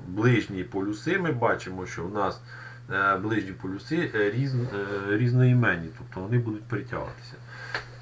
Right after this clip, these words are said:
Е, тепер стосовно другого малюнка, т-, струм у нас тече від нас, тобто ми палець великий ставимо до екрана, і ми бачимо, що у нас магнітне поле буде спрямоване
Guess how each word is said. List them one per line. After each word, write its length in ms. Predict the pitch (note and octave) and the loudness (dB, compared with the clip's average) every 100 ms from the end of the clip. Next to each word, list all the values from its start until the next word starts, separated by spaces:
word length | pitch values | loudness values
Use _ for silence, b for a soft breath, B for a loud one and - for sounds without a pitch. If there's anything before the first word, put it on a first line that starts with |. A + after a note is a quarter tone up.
| G#2+ | -2
Е, 120 | G#2 | 0
тепер 380 | - B2+ G3+ G#3 | 2 6 8 8
стосовно 540 | - C#3 C3+ D#3 D3+ | 6 2 6 6 6
другого 460 | D3 D#3+ D#3 A#2+ G#2 | 4 6 8 8 8
малюнка, 520 | G#2+ B2 D#3 F#3 D3 | 4 2 2 2 2
т-, 360 | B2 - A#2 G#2+ | 0 -2 -2 -2
струм 360 | - D3+ C#3+ | 0 2 4
у 60 | A2+ | 4
нас 200 | G#2+ G#2 | 0 -2
тече 360 | G#2+ - - | -6 -6 -4
від 340 | G2 A#2+ D#3 E3 | 0 2 2 4
нас, 280 | F3 F3 - | 6 6 4
тобто 260 | A2+ - G#2+ | -2 -2 0
ми 160 | A2+ | 0
палець 460 | A2+ B2 A#2 G2+ F#2 | 2 8 8 8 2
великий 420 | G#2 G2+ F#2+ F#2+ | -2 -2 -4 -8
ставимо 540 | - A2 G2+ F2+ F2+ | -2 2 2 2 -4
до 300 | F2+ G2+ G#2 | -4 2 4
екрана, 560 | F#2 F2+ A2+ A#2 D3 F#3+ - - - - - - - - | 4 0 2 4 6 2 -2 -16 -18 -18 -18 -18 -16 -6
і 140 | A#2+ B2 | -2 0
ми 120 | G#2 | 0
бачимо, 560 | F#2 A2+ A#2 G#2+ G2 | 4 4 4 0 -4
що 360 | F#2 - - G2 | -4 -6 -2 0
у 220 | F#2 F#2 | 0 -2
нас 400 | G2 G2+ F#2+ - B B B B | 0 2 2 0 B B B B
магнітне 460 | F#2 F#2+ G#2 F2 F#2 | -4 -2 -4 -6 -8
поле 400 | - B2 C#3+ B2+ | -4 2 4 4
буде 340 | F2+ G2+ G2 | 0 -4 -4
спрямоване 720 | F2+ - F2+ F#2+ G2+ G2+ F2+ | -6 -4 -4 -4 -4 -2 -2